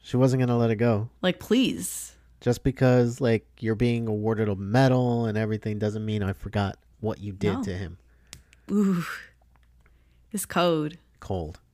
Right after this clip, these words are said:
Speaker 2: It's
Speaker 1: Cold.
Speaker 2: code. I love it.
Speaker 1: I do. All right. Uh, anything else you wanna talk about?
Speaker 2: <sighs> This, we talked about the score, right?
Speaker 1: We mentioned it a little bit.
Speaker 2: Okay.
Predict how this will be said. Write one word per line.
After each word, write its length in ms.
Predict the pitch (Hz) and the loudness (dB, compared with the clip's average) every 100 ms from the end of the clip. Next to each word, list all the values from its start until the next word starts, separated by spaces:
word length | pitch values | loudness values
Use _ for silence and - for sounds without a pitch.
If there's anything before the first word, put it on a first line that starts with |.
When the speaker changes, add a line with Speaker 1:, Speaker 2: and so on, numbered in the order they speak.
| _ _ | _ _
Speaker 2:
It's 180 | - 196 | -4 -4
Speaker 1:
Cold. 320 | - 185 170 | 0 0 2
Speaker 2:
code. 40 | 160 | 2
I 100 | 180 | 2
love 240 | 175 175 | 2 2
it. 280 | 165 147 - _ _ | 0 -2 -6 _ _
Speaker 1:
I 220 | - 101 | -8 -6
do. 340 | 104 104 98 90 _ | -4 -6 -6 -10 _
All 120 | 147 | 2
right. 220 | 139 110 - - | 2 2 -6 -2
Uh, 340 | 135 127 123 - _ | 2 4 2 -2 _
anything 560 | 127 139 143 139 143 127 | -6 -2 -4 -4 -6 -4
else 520 | 123 123 95 - - | -2 -2 -2 -8 -10
you 100 | 110 | -6
wanna 160 | 101 95 | -4 -4
talk 220 | 98 85 | -4 -6
about? 260 | 78 76 - _ _ _ _ _ _ _ _ _ _ _ _ _ _ _ - | -6 -12 -14 _ _ _ _ _ _ _ _ _ _ _ _ _ _ _ -10
Speaker 2:
<sighs> 60 | - - - - - - - | -8 -6 -8 -10 -12 -14 -4
This, 420 | 208 190 - - - | -4 -2 -6 -8 -2
we 100 | 208 | -2
talked 240 | 196 208 | 2 0
about 120 | 196 185 | 0 -4
the 60 | |
score, 280 | - 180 160 | -4 -2 0
right? 280 | 147 156 - - _ _ _ _ _ _ - | -2 -4 -6 -16 _ _ _ _ _ _ 2
Speaker 1:
We 140 | 160 160 | 6 8
mentioned 340 | 160 151 147 | 8 6 4
it 100 | 135 | 4
a 80 | 117 | 4
little 180 | 104 82 | 0 -4
bit. 200 | 87 - - _ _ | -8 -12 -20 _ _
Speaker 2:
Okay. 380 | 202 180 160 - | 0 0 -2 -6